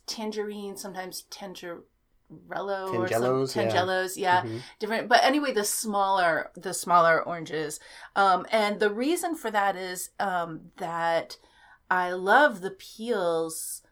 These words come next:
Speaker 1: herbally, but in terms of the kind of orange fruit that I wanna eat, I prefer the tiny ones. A big orange is kinda, like, too much orange for me. I just want, like, a,
Speaker 2: <laughs>
Speaker 1: a half an orange, just a little orange.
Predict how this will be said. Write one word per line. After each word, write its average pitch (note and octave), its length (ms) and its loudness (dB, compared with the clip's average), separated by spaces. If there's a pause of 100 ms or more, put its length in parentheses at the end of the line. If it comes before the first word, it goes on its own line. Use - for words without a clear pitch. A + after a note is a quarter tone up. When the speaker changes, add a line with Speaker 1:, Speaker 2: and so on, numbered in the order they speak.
(400)
Speaker 1:
herbally, G3 800 0
but G#3 240 -2
in G3+ 120 -4
terms A#3+ 380 -8
of G3 220 -6
the G3 100 -8
kind G3+ 400 -8
of A#3 240 -6
orange G3 380 -8
fruit - 420 -8
that B3 140 -8
I B3 120 -4
wanna B3+ 240 -4
eat, B3+ 280 -8
I - 40 -10
prefer G3 440 -8
the G3+ 100 -8
tiny G3 460 -12
ones. C#4 520 -6
A G3+ 60 -6
big E3 300 -8
orange G#3 240 -8
is G3+ 100 -10
kinda, F3 300 -8
like, E3 180 -8 (100)
too F#3 300 -14
much D#3 420 -10
orange F#3 340 -10
for - 140 -14
me. C4 240 -10
I A3+ 60 -12
just G3 220 -12
want, F#3 160 0
like, F3+ 180 2
a, - 200 0
Speaker 2:
<laughs> - 60 -8
Speaker 1:
a F#3 40 -4
half - 260 6
an C4+ 80 2
orange, F3+ 380 2
just A#3+ 180 -12
a B3 60 -6
little F4 220 2
orange. F3+ 340 -6